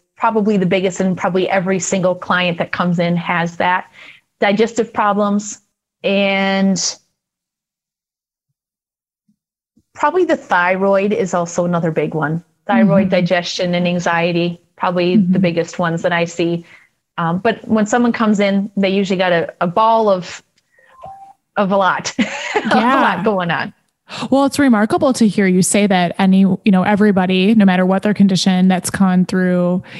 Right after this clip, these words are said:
Speaker 2: you and your program that you offer have, have healed and come out at the other side, you know. Will you talk to us a little bit about what you offer your clients?
Speaker 1: Yeah.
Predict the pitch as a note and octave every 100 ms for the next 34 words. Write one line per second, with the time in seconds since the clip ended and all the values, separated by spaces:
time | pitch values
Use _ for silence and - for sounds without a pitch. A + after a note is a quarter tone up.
0 | - A3+ A#3 A3+ G3+ F3+ F3 - B3+ A#3+
1 | A3 G#3 G#3 G3 G3 G3+ G#3+ G3 F#3+ F#3
2 | F#3+ G3 F#3+ F#3 - _ _ _ _ _
3 | - G3 - C4 C4 - F#3 - G#3 G3
4 | F#3+ F#3 F3+ - _ _ - G#3+ G3+ G3
5 | G3+ - G3+ F#3 F#3 G3 F#3 F#3+ G#3+ -
6 | - - - B3+ D4+ D#4+ C4+ - D4 B3+
7 | G3 G3 A3+ G#3+ G3 G3 F3+ G3 G#3 G3+
8 | F#3 F3+ G3+ G3+ F#3+ F3+ F#3 G3+ G3 A3
9 | C4+ - - _ _ _ _ _ _ _
10 | _ _ _ _ _ _ _ - - _
11 | C#4 G4 F#3+